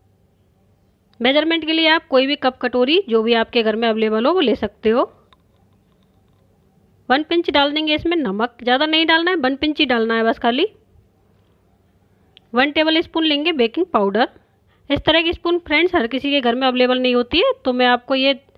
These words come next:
जो स्टील वाली स्पून है इसमें नाप करके बता रही हूँ, मेजर करके बता रही हूँ। तो ये देखिए वन टेबल स्पून ही होता है ये।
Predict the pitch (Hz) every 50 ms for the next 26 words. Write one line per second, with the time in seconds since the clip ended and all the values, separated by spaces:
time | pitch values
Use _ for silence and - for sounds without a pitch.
0 | _ _ _ _ _ - 214 233 262 - - 269 262 254 254 247 247 254 254 -
1 | - 262 262 262 285 403 539 466 349 233 - - 240 233 226 226 214 - _ _
2 | _ _ _ _ _ _ _ _ _ - 214 220 226 226 - - 220 208 254 226
3 | 214 202 233 220 214 214 226 233 247 262 233 214 214 214 208 214 208 - 233 214
4 | 214 - 214 208 214 226 240 277 508 - - _ _ _ _ _ _ _ _ _
5 | - 214 233 247 254 285 311 370 392 359 277 254 254 262 254 262 262 277 - -
6 | 269 269 269 262 240 226 - - 254 262 277 320 359 403 494